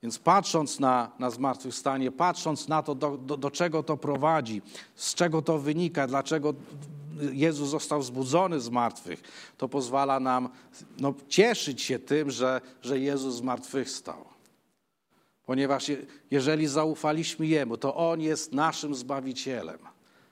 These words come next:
A skoro ma wszelką władzę w niebie i na ziemi, to nic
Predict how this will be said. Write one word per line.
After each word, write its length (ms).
A 140
skoro 380
ma 140
wszelką 520
władzę 460
w 80
niebie 340
i 80
na 160
ziemi, 520
to 160
nic 680